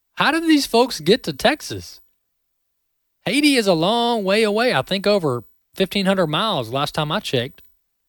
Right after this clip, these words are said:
And there's an ocean, uh, water in between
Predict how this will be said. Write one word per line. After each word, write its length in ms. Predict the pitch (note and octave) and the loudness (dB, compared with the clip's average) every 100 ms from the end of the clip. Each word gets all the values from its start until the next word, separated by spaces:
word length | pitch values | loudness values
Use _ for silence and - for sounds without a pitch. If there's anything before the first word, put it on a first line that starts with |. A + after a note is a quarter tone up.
| - | -2
And 200 | G3 B3+ | 0 0
there's 160 | F#3+ C#3+ | 0 0
an 100 | B2 | -2
ocean, 480 | A3+ - A#2+ F#2+ F#2+ _ _ _ _ | -2 -4 -8 -10 -16 _ _ _ _
uh, 160 | A#2+ A#2+ | -8 -6
water 400 | B2 A#2+ G#3+ F#3+ | -4 2 2 2
in 120 | C3 | -2
between 480 | B2 - D3 C#3 D3 | -4 -8 -6 -4 -6